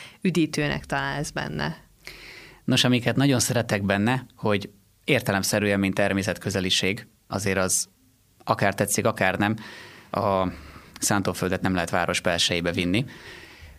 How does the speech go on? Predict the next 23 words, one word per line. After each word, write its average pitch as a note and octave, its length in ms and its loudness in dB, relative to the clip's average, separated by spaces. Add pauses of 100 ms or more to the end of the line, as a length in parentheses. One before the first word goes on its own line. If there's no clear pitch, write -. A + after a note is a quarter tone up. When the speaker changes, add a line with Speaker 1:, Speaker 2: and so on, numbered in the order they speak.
(280)
Speaker 2:
Hát A#2+ 280 0
friss - 260 4
a G2+ 60 0
levegő, G2+ 360 2 (480)
Speaker 1:
Mhm. F3+ 100 -4 (300)
Speaker 2:
azért - 260 -2
azt F2+ 140 0
hozzáteszem, F#2 640 0
hogy F2 380 -2 (180)
az, - 420 -4 (460)
az - 140 -8
rengeteget F#2+ 540 4
tud G2+ 160 0
jelenteni. F#2 580 2 (760)
Pláne, C#3+ 240 4
hogyha G2+ 260 2
az F#2+ 120 4
ember G2 240 2
egy F#2 80 0
kicsit G2+ 260 -2
járatos F#2 480 2
a F#2 200 0 (260)
természetben, F#2 800 0